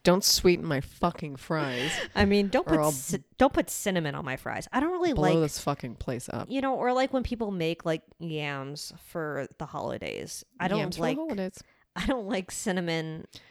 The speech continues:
Speaker 1: You don't like
Speaker 2: on
Speaker 1: when
Speaker 2: it.
Speaker 1: people put, like, marshmallows on top of it?
Speaker 2: No, no, no, no,
Speaker 1: <laughs>
Speaker 2: no.
Speaker 1: I'd
Speaker 2: Get
Speaker 1: never
Speaker 2: those
Speaker 1: seen that till I
Speaker 2: candy
Speaker 1: moved to this place.
Speaker 2: Yeah, no, that's very, no. Um,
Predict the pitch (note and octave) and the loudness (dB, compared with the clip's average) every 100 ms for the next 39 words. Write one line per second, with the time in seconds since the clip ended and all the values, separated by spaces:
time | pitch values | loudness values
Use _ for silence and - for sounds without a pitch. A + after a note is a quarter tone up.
0 | _ F3+ F3+ F3 F3+ F#3 F3 F#3 D3+ D3 | _ 4 4 6 4 4 4 4 4 0
1 | - - B2 C#3+ F#3 F3 F3+ F3+ F3 F3+ | 0 -6 -4 -4 -4 -2 -2 -4 -4 -6
2 | F3+ F#3+ G3 C4+ C#4+ A3+ D3 C3+ D#3 D#3 | -4 -2 2 6 8 8 6 4 4 4
3 | D#3 D3 C#3+ C#3+ D3 C#3 F#3+ A#3 A3+ F3+ | 2 0 -2 -2 -2 2 4 8 8 8
4 | F3+ F#3 E3+ D3 F3+ D#3+ C#3+ C#3 C#3 - | 6 6 6 4 6 6 4 2 0 -2
5 | B2+ D3+ - - - - - F3+ E3+ D3+ | -2 -2 -4 -4 -4 -6 -8 0 0 0
6 | D3+ D3+ D3+ C#3+ E3 - E3 E3+ D#3 D3+ | -4 -8 -4 -2 -2 -4 -2 0 0 -2
7 | C#3+ D3 C#3 D3 - - - - E3 D#3 | -4 -4 -2 -4 -10 -18 -4 2 2 2